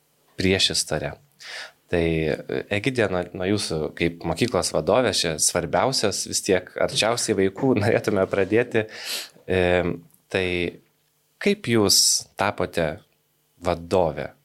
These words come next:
Ar iš karto, ar palaipsniui, ar dirbot pavaduotoja, ar kažkaip tai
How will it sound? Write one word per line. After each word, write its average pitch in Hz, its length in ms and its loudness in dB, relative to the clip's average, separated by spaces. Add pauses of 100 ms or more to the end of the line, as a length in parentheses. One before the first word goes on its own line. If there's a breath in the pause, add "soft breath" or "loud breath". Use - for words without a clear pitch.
(260)
Ar 87 140 0
iš 90 180 2
karto, 151 480 0
ar - 300 -4
palaipsniui, 135 880 2
ar 85 240 0
dirbot 82 400 -4
pavaduotoja, 104 640 0
ar 73 80 -2
kažkaip - 560 -4
tai 80 300 -2